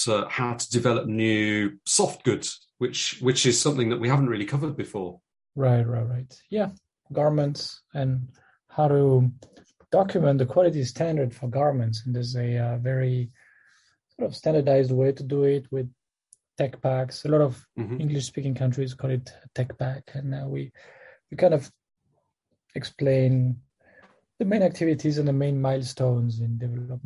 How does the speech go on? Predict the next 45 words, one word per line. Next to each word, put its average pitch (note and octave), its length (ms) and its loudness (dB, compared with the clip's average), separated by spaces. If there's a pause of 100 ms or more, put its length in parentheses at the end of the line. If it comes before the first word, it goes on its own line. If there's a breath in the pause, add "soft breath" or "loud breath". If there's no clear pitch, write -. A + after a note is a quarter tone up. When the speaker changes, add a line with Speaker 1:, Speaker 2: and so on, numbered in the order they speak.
(140)
Speaker 2:
in D3+ 80 -12
the C3+ 80 -8
development C3 420 -4
of A#2+ 100 -2
a A#2+ 60 -4
new, A#2+ 300 -2
um, A#2+ 220 -6 (160)
a B2+ 60 -6
new C3 140 0
style. B2 520 -8 (180)
Yeah. C3+ 140 -12 (720)
Speaker 1:
Yeah, D#3 300 2
cool. - 480 2
Okay. D3+ 340 0 (500 loud breath)
So C3+ 440 6
if B2 200 -2
you're C3+ 100 4
listening B2+ 340 2
and A2 180 0
you G#2+ 160 -2
didn't - 300 -4
catch - 260 -10
those A#2 240 -2
special G2+ 300 -6
guests, - 600 -4
uh, G#2+ 260 -2 (100)
go A#2+ 120 2
back - 220 -4
to A#2+ 140 -4
the A2+ 100 -8
last A#2+ 240 -6
couple B2+ 200 -4
of A#2+ 60 -2
episodes. C3+ 560 -2
That's, A2+ 360 -4
uh, A2 140 0
episodes, - 720 -6
uh, A2 160 -2
one A#2+ 200 0
oh A#2+ 60 0
six - 240 -6
and A#2+ 100 -4
one A#2+ 120 0
oh B2 100 2
seven. C#3+ 960 -2